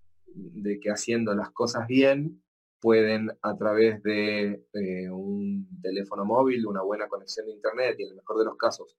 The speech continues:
una plataforma que les permita entregar el servicio de una forma más profesional que hacerlo a través de, por ahí, eh, las herramientas que tienen más a mano y que son más populares y no tan especializadas y que son las primeras que han utilizado,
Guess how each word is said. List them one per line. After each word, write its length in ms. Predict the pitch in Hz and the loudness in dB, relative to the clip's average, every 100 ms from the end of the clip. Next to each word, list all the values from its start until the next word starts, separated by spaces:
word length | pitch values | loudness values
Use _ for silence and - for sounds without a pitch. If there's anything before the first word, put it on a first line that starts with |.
| _ | _
una 280 | 101 101 90 | -4 -4 -2
plataforma 760 | 95 95 98 - 127 113 95 90 _ _ _ _ | -4 -2 -4 4 4 4 -4 -8 _ _ _ _
que 80 | 98 | -4
les 160 | 98 | -4
permita 840 | - 98 101 117 127 120 101 90 87 _ _ _ | -2 -2 0 2 0 0 -2 -2 -12 _ _ _
entregar 460 | - 104 98 104 120 | -6 -2 2 4 4
el 80 | 120 | 2
servicio 420 | - 113 117 95 | 0 0 0 0
de 60 | 95 | -2
una 160 | 104 | -2
forma 320 | - 113 107 | 0 0 2
más 160 | 101 120 | 2 2
profesional 880 | 127 120 110 117 131 139 123 123 120 | 0 -2 0 4 6 6 4 2 0
que 100 | 101 | -2
hacerlo 380 | 101 117 113 110 | 0 2 4 4
a 60 | |
través 340 | 104 104 110 107 | 2 4 4 4
de, 320 | 107 107 - _ _ _ _ | 0 0 -4 _ _ _ _
por 160 | 101 98 | 0 2
ahí, 460 | 101 107 117 120 _ _ _ _ | 4 4 4 2 _ _ _ _
eh, 140 | 113 95 | -6 -2
las 240 | 95 98 | -2 -2
herramientas 420 | 98 101 107 107 | -2 0 0 -4
que 140 | 110 107 | -2 -2
tienen 360 | 107 104 107 | 0 -2 -2
más 300 | 104 107 110 | 0 0 2
a 80 | 113 | 0
mano 460 | 113 120 131 127 113 | 4 4 4 4 -2
y 80 | 104 | -2
que 80 | |
son 180 | 104 110 | -6 -2
más 160 | 110 104 | -4 -2
populares 840 | 113 95 110 127 135 123 120 - | -4 0 2 6 6 4 -2 -6
y 140 | 95 | -6
no 200 | 98 107 | -2 -4
tan 200 | - 107 | -2 -2
especializadas 960 | 107 92 110 110 107 110 131 131 131 139 | -2 -6 -2 -2 -2 2 6 8 6 2
y 80 | 113 | -8
que 80 | - | -10
son 140 | 101 | -8
las 120 | 101 | -8
primeras 360 | - 95 113 131 | -8 -6 -2 -2
que 80 | 110 | -2
han 60 | 107 | -4
utilizado, 800 | 107 101 98 139 135 127 147 | -4 -6 4 6 8 6 4